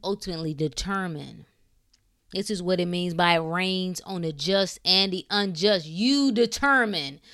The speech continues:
what it is that you're gonna experience in your life. "Well, no, Rook, I would never sign up for all this craziness." Yeah.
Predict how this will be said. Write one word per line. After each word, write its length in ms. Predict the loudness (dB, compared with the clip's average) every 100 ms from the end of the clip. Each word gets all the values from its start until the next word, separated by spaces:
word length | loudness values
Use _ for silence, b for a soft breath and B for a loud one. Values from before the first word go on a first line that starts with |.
| B B
what 320 | -2 4 6
it 160 | 4 2
is 300 | 4 4 4
that 200 | 2 2
you're 100 | 2
gonna 200 | 2 2
experience 500 | 0 0 2 4 2
in 80 | 0
your 140 | 2
life. 580 | 0 -2 -4 -8 -14 _ _ _ -20 -20 _ _ _ _ _ -20 -20 _ _
"Well, 180 | -10 -6
no, 300 | -2 0 2
Rook, 200 | 0 2
I 120 | 4
would 200 | 2 0
never 240 | -2 -4 -4
sign 380 | -4 -2 -2 -2
up 160 | -6
for 120 | -2
all 200 | 0 0
this 180 | 0 -4
craziness." 600 | -6 -8 -8 -8 -10 -10
Yeah. 580 | -8 -6 -6 -6 -6 -8